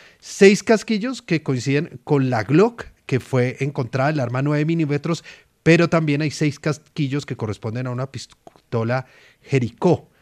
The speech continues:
Esa pistola o esos casquillos son los que se habrían modificado para introducirlos y ser accionados en esa arma. Siguen las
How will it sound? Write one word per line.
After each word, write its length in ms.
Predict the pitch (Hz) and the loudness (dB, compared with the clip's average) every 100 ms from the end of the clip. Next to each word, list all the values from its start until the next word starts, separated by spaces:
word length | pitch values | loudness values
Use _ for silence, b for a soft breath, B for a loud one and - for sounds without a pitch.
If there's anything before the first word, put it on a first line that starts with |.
| b b b | b b b
Esa 500 | - 165 160 175 165 - - | -2 0 0 0 -2 -4 -10
pistola 440 | 131 - 135 127 | -10 -4 -4 -2
o 80 | 117 | -4
esos 180 | 120 147 | -4 -6
casquillos 500 | - - 156 139 135 | -6 -4 -4 -4 -4
son 200 | 151 135 | -4 -6
los 160 | 139 | -6
que 100 | - | -8
se 160 | 131 135 | -6 -4
habrían 300 | 113 123 131 | -4 -2 -2
modificado 560 | 147 139 147 139 127 120 | -4 -4 -4 -4 -4 -2
para 160 | 120 | -4
introducirlos 720 | 113 113 117 98 127 123 135 - B | -4 -6 -6 -2 -2 -2 -6 -8 B
y 100 | - | -12
ser 180 | 107 117 | -6 -6
accionados 440 | 120 - 113 104 117 | -6 -6 -8 -6 -8
en 120 | 107 | -6
esa 180 | 110 113 | -6 -6
arma. 180 | 107 | -6
Siguen 260 | - 175 185 | -4 0 2
las 200 | 180 - | 0 -4